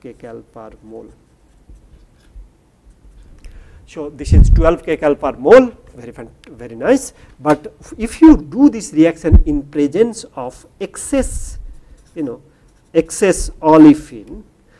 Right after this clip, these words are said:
what you could expect that, you know, let us say you are doing further slowing down the reaction or further, uh, further doing the reaction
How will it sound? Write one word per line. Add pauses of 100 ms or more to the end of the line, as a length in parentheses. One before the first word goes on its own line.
(300)
what
you
could
expect (220)
that, (400)
you
know,
let
us
say
you
are
doing
further
slowing
down (360)
the
reaction
or
further, (440)
uh,
further
doing
the
reaction